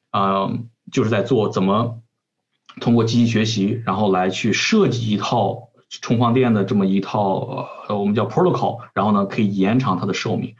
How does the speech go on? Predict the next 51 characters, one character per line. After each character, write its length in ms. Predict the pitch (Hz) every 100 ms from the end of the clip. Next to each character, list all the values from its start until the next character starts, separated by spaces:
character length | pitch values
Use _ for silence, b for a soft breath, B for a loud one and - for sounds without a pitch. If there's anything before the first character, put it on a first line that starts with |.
| b
或 180 | - 208
者 140 | -
是 180 | - 117
去， 420 | 110 127 107 101 - 127
像 260 | 117 160
学 160 | 135 135
术 120 | 131
的 80 | 139
话， 80 | 139
它 140 | 139
更， 360 | 139 151 135 135
更 160 | - 139
多 180 | 143 120
的 40 |
是 100 | 123
想 120 | 113
去 60 | 107
fundamentally 640 | 113 135 135 147 139 113
understand 500 | 113 120 113 175 127
这 100 | 98
个 80 | 98
system， 360 | - 107 104 - - B B
对 100 | -
吧？ 140 | - B B
所 140 | 143
以 40 | 131
它 180 | 151
可 100 | 143
能 120 | 110 110
会 140 | 123
去 300 | 113 113 101 B
设 220 | - - 143
计 140 | 117
一 60 | 117
套 360 | 127 117 - -
理 160 | 98
论， 320 | 92 131 107 B
然 100 | -
后 100 | 104
去 120 | 107 -
模 320 | 101 98 156
拟， 260 | 127 98 B B
啊， 300 | - 98 92
比 140 | 95
如 40 | -
说 80 | 107
电 140 | 107
池 80 | 113
衰 240 | - 113
减， 180 | 113 92
在 260 | 104 98